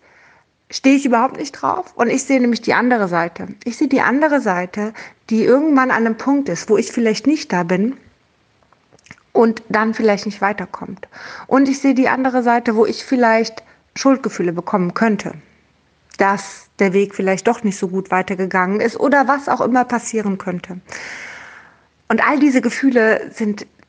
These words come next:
ziemlich dramatisch in einer Beziehung, egal in welcher Beziehung man sie hat, ob man sie in einer Freundschaft hat, in einer Geschäftsbeziehung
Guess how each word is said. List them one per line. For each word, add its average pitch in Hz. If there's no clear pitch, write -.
ziemlich 269
dramatisch 208
in 190
einer 190
Beziehung, 196
egal 196
in 202
welcher 202
Beziehung 202
man 190
sie 185
hat, -
ob -
man 185
sie 196
in 190
einer 180
Freundschaft 214
hat, 226
in 196
einer 185
Geschäftsbeziehung 214